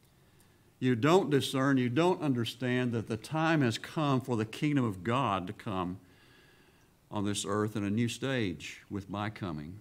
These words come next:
You don't understand, you don't discern this time that the Messiah has come and that I am He. There were things that they did not discern.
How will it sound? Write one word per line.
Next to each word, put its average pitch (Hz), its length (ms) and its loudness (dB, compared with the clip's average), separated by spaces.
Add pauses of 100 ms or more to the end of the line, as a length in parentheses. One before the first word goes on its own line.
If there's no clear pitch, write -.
(100)
You 117 120 0
don't 160 300 8
understand, 143 640 2
you 120 120 2
don't 156 260 2
discern 143 460 2
this 123 180 2
time 127 300 0
that 120 180 0
the 120 100 2
Messiah 156 600 4
has 117 180 0
come 113 380 -2
and 104 100 -2
that 107 180 -2
I 127 260 -2
am 110 280 -2 (140)
He. 143 480 2 (2000)
There 120 120 0
were 117 120 2
things 156 440 6
that 120 200 -2
they 127 420 2 (120)
did 127 200 0
not 107 360 -2 (680)
discern. 92 560 -8